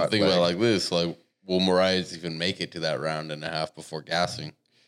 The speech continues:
Speaker 2: Yeah, if he doesn't, then the
Speaker 1: Yeah.
Speaker 2: ga-, I think the gas tank is the key factor for this fight.
Speaker 1: Mm-hmm.
Speaker 2: But since Jose Aldo's cutting so much weight and he looks so depleted,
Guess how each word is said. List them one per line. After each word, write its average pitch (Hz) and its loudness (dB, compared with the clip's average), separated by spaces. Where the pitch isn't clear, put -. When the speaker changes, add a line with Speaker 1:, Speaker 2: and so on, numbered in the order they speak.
Speaker 2:
Yeah, 110 4
if - -2
he 107 0
doesn't, 104 2
then 92 2
the 127 0
Speaker 1:
Yeah. - 0
Speaker 2:
ga-, 123 2
I 139 2
think 175 0
the 117 -2
gas 95 0
tank 85 -4
is 80 -4
the 78 0
key - -4
factor - -4
for - -12
this - -8
fight. - -2
Speaker 1:
Mm-hmm. 82 -6
Speaker 2:
But 95 0
since 107 2
Jose 95 2
Aldo's 92 2
cutting 90 -2
so 92 0
much 87 -6
weight 82 0
and 80 -6
he 85 -2
looks 85 -2
so 95 2
depleted, 87 -4